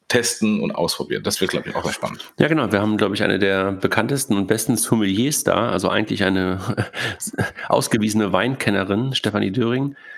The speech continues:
Speaker 2: äh, die auch schon das ein oder andere Mal in ein paar Podcasts war, beim Spiegel und bei, bei, ähm, Gastrofite. Und Steffi wird, ähm, in Frankfurt sein und, äh, auf der Bühne die Gins präsentieren.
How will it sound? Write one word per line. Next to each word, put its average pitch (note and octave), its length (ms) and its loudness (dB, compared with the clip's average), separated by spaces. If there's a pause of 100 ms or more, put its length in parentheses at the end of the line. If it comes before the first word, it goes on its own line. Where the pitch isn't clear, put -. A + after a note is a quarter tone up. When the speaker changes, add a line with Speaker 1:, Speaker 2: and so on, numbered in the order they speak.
(260)
Speaker 2:
äh, G2+ 220 2
die G2 140 2
auch A2 100 0
schon A2+ 140 0
das F#2 100 -2
ein G#2+ 140 2
oder G2 160 0
andere G2+ 180 0
Mal G2 200 2
in F#2+ 100 0
ein F#2+ 60 0
paar F#2 180 0
Podcasts - 640 0
war, G#2 280 2
beim E2+ 140 2
Spiegel F#2+ 720 0
und E2+ 380 -4
bei, F2 420 2
bei, E2 460 0
ähm, E2+ 220 -2
Gastrofite. G2+ 840 0 (500)
Und F#2+ 240 2
Steffi A2 360 0
wird, G2 360 0
ähm, F#2 300 2
in F#2+ 140 0
Frankfurt F#2+ 480 0
sein G#2 340 2
und, F#2 380 0
äh, F2+ 220 2
auf F#2+ 180 -2
der F#2+ 100 2
Bühne G2 520 0 (200)
die F#2 100 2
Gins F#2+ 280 0
präsentieren. A2+ 640 -2